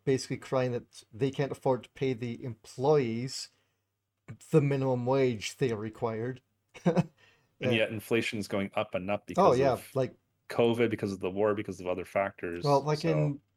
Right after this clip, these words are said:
Speaker 1: grocery prices are going up everywhere, but
Speaker 2: Mm-hmm.
Speaker 1: they want to try and pay those people work at the grocery store less money. Because, you know, they'll be able to continue to afford to eat the ramen that they can afford right now.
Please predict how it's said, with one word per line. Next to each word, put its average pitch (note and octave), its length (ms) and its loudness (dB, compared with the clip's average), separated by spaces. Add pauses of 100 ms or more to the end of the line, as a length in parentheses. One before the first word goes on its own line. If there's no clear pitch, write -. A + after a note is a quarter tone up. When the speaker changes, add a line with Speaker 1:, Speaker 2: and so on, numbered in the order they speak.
(260)
Speaker 1:
grocery D3+ 500 2
prices B2+ 440 -6
are G2 40 -12
going B2 220 -2
up A#2 200 -4
everywhere, A2 500 -6 (360)
but A#2+ 520 4
Speaker 2:
Mm-hmm. F2 100 -6
Speaker 1:
they C#3 140 2
want B2+ 180 2
to - 80 -20
try B2+ 240 -2
and A#2 220 -6 (520)
pay D3 260 2
those B2 200 0
people C3 340 -4
work A#2 180 -2
at - 120 -4
the A2+ 60 -14
grocery B2+ 320 -6
store A#2 220 -4
less A2+ 320 -6
money. A2 320 -6 (2250)
Because, C#3+ 540 2
you D3+ 140 2
know, C3+ 100 6
they'll B2 120 2
be B2 80 2
able B2+ 80 2
to C3 100 -2
continue C3+ 600 -6
to B2+ 300 -4
afford B2 600 0
to B2+ 180 -6
eat C3+ 200 -6
the B2 80 2
ramen A2+ 440 -4 (340)
that C3 140 -2
they C3+ 80 0
can A#2+ 320 -6
afford B2 380 0
right A#2+ 240 -2
now. B2 420 -2